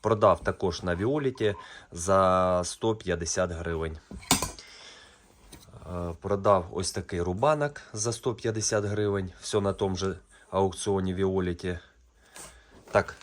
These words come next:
Тото, а ну-ка перестань. Переса-, перестань смоктати лапу.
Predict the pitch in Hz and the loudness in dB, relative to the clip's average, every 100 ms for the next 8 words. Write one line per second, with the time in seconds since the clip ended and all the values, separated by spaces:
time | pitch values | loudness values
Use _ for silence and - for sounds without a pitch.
0 | - - 123 - - - - - - - | -10 -2 -2 -4 -10 -12 -16 -16 -16 -8
1 | 101 127 135 101 104 95 - 85 78 - | -2 0 0 0 0 0 -2 -4 -4 -14
2 | _ _ _ _ _ _ _ _ - 107 | _ _ _ _ _ _ _ _ -6 -4
3 | 120 135 117 98 - 120 120 139 117 - | 0 2 0 0 -4 -2 0 2 2 0
4 | 104 - 101 92 90 82 82 | -6 0 0 0 -4 -6 -8